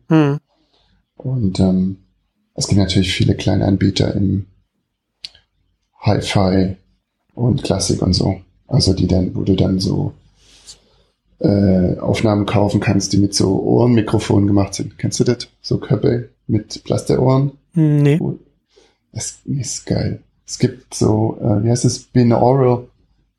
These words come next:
Speaker 2: äh, Recording. Also,
Speaker 1: Okay.
Speaker 2: gibt ja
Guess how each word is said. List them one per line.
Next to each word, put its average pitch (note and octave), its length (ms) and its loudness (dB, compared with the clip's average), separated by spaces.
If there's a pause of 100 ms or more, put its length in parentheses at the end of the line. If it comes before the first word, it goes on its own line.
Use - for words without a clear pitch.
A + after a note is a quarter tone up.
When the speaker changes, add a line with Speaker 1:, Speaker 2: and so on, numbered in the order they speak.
Speaker 2:
äh, D3+ 60 -8
Recording. G#2 800 0 (880)
Also, B2 200 0
Speaker 1:
Okay. D#3+ 140 -4 (500)
Speaker 2:
gibt - 220 -6
ja G2 100 0